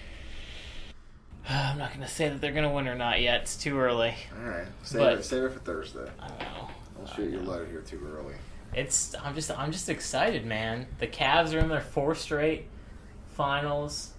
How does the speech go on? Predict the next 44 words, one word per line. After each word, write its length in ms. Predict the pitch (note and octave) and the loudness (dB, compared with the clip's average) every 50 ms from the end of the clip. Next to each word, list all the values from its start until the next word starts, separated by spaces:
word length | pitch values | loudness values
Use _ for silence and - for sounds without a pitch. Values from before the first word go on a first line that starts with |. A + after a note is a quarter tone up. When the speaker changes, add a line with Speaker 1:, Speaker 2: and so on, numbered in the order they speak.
| - - - - - - - - - - - - | -14 -14 -14 -14 -12 -10 -10 -10 -8 -10 -12 -6
Speaker 1:
Kevin 300 | - C3 A#2+ C#3 D3 C3+ | -4 -2 -2 0 0 2
Love's 260 | C3 C3+ C#3+ C3+ - | 4 4 4 4 2
got 160 | - B2+ B2 B2+ | 0 0 0 0
a 40 | B2 | 0
concussion. 720 | - B2+ A#2 A#2 - C3+ B2 B2 - - C3 B2+ B2 B2 A#2+ - - - - - - - - - - - | -2 -6 -6 -2 0 2 2 2 0 -2 -4 -4 -4 -6 -8 -10 -12 -14 -14 -14 -14 -14 -14 -10 -8 -6
Andre 420 | - - A#2 A#2+ C3 B2+ B2+ C3 B2+ | -6 -4 -4 -2 2 4 4 4 4
Iguodala 460 | - A#2 G2+ G#2+ A2+ B2+ C3 B2+ B2+ | 2 0 2 4 4 4 4 4 2
might 220 | B2+ B2+ B2+ B2 | 0 -2 -2 -2
be 160 | B2+ B2+ B2 | 0 2 2
out. 320 | A#2+ B2 B2 B2 B2 A#2+ - - - - | 4 4 4 4 2 0 -2 -6 -12 -14
There's 120 | - B2+ A#2+ | -12 -8 -4
lots 240 | G2 C3 D3 - - | -4 -4 -4 -4 -6
of 60 | - | -8
storylines 600 | - - C3+ C3 B2 A2+ G#2+ G2+ G2+ G2+ G#2 G#2+ | -6 -4 -2 -2 0 0 -2 -4 -6 -6 -8 -8
going 220 | - G#2 G#2 G#2 G2+ | -8 -8 -8 -6 -6
on 160 | G2+ G2+ G2+ | -8 -8 -8
with 120 | F#2+ - | -8 -4
that. 300 | F#2+ G2 G2 F#2 - - - - - - - - | -4 -4 -4 -4 -6 -8 -8 -10 -10 -10 -8 -6
Speaker 2:
I 60 | A2+ | -6
do 180 | A2+ A2+ D3+ E3+ | 4 6 8 8
wanna 180 | E3+ D#3 C#3+ B2+ | 8 8 6 6
give 320 | A#2+ B2 B2 A#2+ A2 G2 - G#2 | 6 8 8 8 6 2 0 2
a, 400 | G#2+ G#2+ G#2+ G#2+ G#2 G#2 G#2 G2+ | 4 4 6 4 4 4 4 2
uh, 140 | G2 F#2 | 2 0
a 40 | G2 | -2
quick 340 | - - - - C3 A#2+ B2 | -4 -4 4 4 4 4 4
shout 340 | - - A#2 A2 G#2 G#2 G2 | 0 0 2 4 4 4 4
out, 220 | F#2+ F#2+ F#2+ F#2+ | 4 2 2 2
guys. 220 | G2 F#2+ F#2+ F#2 - | 0 0 0 0 -2
We 60 | G#2+ | 2
did 140 | G2 B2+ B2+ | 4 6 6
have 120 | B2 A2 | 6 6
a 40 | G#2+ | 4
long 320 | G2+ G#2 G#2 G#2 G#2 G2 F#2+ | 4 4 2 2 0 0 -2
Memorial 360 | G2 G2 G2 G2+ G2+ G2 F#2 F2 | -2 0 2 4 4 4 4 4
weekend, 480 | F#2 F#2+ F#2 F#2 G2 G2 F#2 F#2 - | 2 0 0 0 -2 -2 -2 -2 -2
so 260 | - - F#2 F#2 F2+ | -2 -2 0 0 0
any 240 | E2 G2+ A#2+ B2 A2+ | 0 0 0 0 0
troops 420 | - - - A#2 A#2 A2 - - - | -2 -2 0 2 2 2 2 0 2
listening, 500 | G#2+ G2+ G2+ - - G#2 G2+ G2 F#2+ F2+ | 2 2 2 0 -2 -2 -2 -2 -2 -2
guys, 280 | F#2+ G2 G2 F#2+ - | 0 2 2 2 2
we 80 | G2+ G2+ | 0 0
do 120 | G#2+ A#2 | 2 2
appreciate 600 | G#2+ - - A2 G#2 - - G#2 G2+ G2 F#2 - | 2 4 4 2 2 2 2 4 4 4 2 0